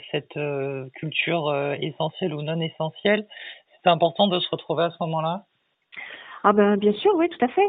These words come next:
Speaker 2: C'était, euh, c'était une façon de, euh, aussi d'apprendre à se connaître parce que tout le, tous les artistes du, du Nord-Isère ne se connaissent pas.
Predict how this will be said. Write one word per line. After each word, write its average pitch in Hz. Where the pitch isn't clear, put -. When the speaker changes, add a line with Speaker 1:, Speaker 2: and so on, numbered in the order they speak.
Speaker 2:
C'était, 220
euh, 185
c'était 190
une 180
façon 190
de, 175
euh, -
aussi 262
d'apprendre 247
à 226
se -
connaître 403
parce 277
que -
tout 233
le, 208
tous 269
les 247
artistes 226
du, 180
du 185
Nord-Isère 214
ne 202
se -
connaissent 196
pas. 320